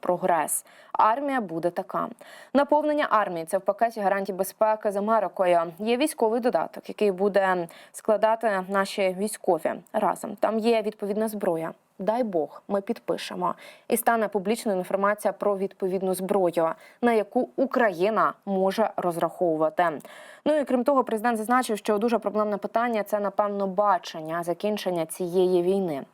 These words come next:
Воно різне між сторонами. Треба ще у багатьох аспектах знайти вихід, результат або компроміс. Як говорять наші партнери зі Сполучених Штатів,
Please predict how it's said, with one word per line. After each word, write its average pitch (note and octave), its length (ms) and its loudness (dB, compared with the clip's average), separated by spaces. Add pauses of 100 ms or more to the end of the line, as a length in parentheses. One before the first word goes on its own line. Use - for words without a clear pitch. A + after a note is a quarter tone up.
Воно A#3+ 260 2
різне D#3 380 -2 (140)
між F#3+ 200 0
сторонами. D#3 580 -2 (400)
Треба C4+ 260 0
ще A#3+ 200 -2
у A#3+ 60 2
багатьох G#3 380 -2
аспектах G#3+ 440 -2
знайти F3+ 280 -4
вихід, F#3+ 500 -2
результат G3+ 480 0
або F#3+ 180 -2
компроміс. G3+ 720 -2 (280)
Як C4 140 2
говорять C4 340 2
наші C4 220 -4
партнери A3 500 0
зі F3+ 120 -2
Сполучених B3 520 -2
Штатів, F#3 500 2